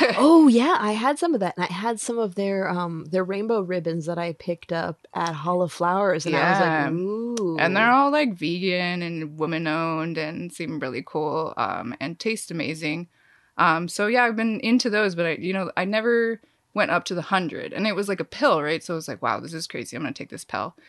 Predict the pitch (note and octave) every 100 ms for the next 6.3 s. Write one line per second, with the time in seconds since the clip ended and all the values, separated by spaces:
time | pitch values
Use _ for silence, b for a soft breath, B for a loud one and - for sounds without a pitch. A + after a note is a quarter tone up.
0 | F3 B B F3+ F#3 F3+ F3 F3 F3 -
1 | F3 F3 - G#3+ B3 F#3+ F#3 F#3 F3+ E3+
2 | D#3+ - - D3 F#3+ G#3+ A3 A#3 C#4 F4
3 | A3+ D#3 D#3+ - F3 F3 E3 D#3+ F3 F3+
4 | F3 G3+ G#3+ - A3 F#3+ E3 D#3+ - G#3
5 | G#3+ G#3 F3+ F#3 E3+ E3+ F#3 G3 A#3+ A#3+
6 | A3+ G#3+ A3+